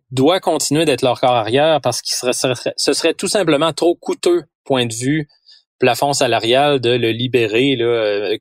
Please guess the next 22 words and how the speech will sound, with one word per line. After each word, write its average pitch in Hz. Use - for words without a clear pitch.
que 127
ce 120
soit 147
cette -
année 143
ou 170
même 139
l'année 120
prochaine. 101
Donc, 151
on 147
sait 226
qu'il 160
est 131
là 165
en 123
poste 156
pour 117
encore 131
un 107
petit -
moment. 127